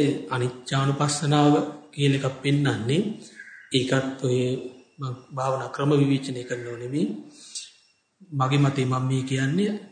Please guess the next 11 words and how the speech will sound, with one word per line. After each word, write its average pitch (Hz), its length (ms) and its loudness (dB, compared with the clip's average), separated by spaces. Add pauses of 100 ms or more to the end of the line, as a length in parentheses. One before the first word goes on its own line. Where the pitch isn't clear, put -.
(360)
අනිච්චානුපස්සනාව 147 1200 0
වඩනවා 135 500 -4
නම් 127 160 -8
වඩන්න 131 420 -4
ඕනේ 175 300 0
නිමිත්තක් 151 680 -2
ඉන්න 170 200 -2
ඇති 123 220 0
වෙන්නේ. 104 320 -12 (960)
ආකාශේ 139 760 4
පදන්නත්ති 131 840 -2